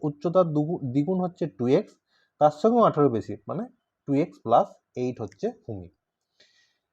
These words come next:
তাহলে আমরা ত্রিভুজের ক্ষেত্রফলের সূত্র জানি যে একের দুই গুণিত ভূমি গুণিত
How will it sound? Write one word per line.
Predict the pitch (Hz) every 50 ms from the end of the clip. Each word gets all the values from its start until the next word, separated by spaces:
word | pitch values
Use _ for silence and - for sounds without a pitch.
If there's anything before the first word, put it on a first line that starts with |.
| _ _
তাহলে | - 190 190 - - -
আমরা | 143 151 175 196 214 175 135 147 185 - - _ _ _ _ _ _ _ _ _ _ _ _ _ 135 127 - _ _ _
ত্রিভুজের | - 175 165 170 202 185 180 185 147 151 151
ক্ষেত্রফলের | - - 156 143 _ - 175 170 180 185 180
সূত্র | 170 - 180 170 - - 190 185
জানি | 160 160 123 113 117 165 - _ _ _ _ _ _ _ _ _ _ -
যে | 135 123 123 123 - _ _ _ _ _ _ _ _ _ _ _ _ _ _ _ _ _ -
একের | - 139 - - 196 190 180
দুই | 175 190 196 175
গুণিত | 143 170 170 170 160 170
ভূমি | 165 147 120 104 120 147 156 170 185 220 262 - _ _ _ _ _ _ _ _ _ _ _ -
গুণিত | 147 156 151 147